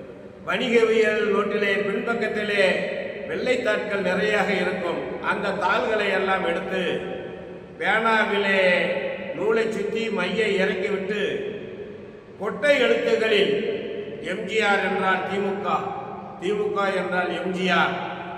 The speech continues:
இட்லி வித்த முத்துக்கு இம்பாலம் வந்தது எப்படி, ஊழல் கருணாநிதி ஒழிக" என்று ஏக வசனங்களை எழுதி, நம்முடைய கல்லூரி முன்னிலையில் இருக்கிற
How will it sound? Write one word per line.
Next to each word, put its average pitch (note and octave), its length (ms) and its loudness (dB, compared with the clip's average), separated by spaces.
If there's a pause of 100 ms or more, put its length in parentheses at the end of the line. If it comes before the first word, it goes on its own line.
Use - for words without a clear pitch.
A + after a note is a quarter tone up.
(160)
இட்லி A3+ 380 -4
வித்த A3 320 -4
முத்துக்கு G#3 440 -4
இம்பாலம் A3 600 2
வந்தது F#3 380 0
எப்படி, F#3 460 -2 (540)
ஊழல் A3 380 2
கருணாநிதி G#3 600 2
ஒழிக" G3+ 440 2 (540)
என்று A#3+ 680 -4 (220)
ஏக A#3+ 420 2
வசனங்களை G#3+ 880 0
எழுதி, G#3+ 680 0 (320)
நம்முடைய F#3+ 400 -2 (400)
கல்லூரி A#3 520 -4
முன்னிலையில் G#3+ 540 -2
இருக்கிற F#3+ 500 -2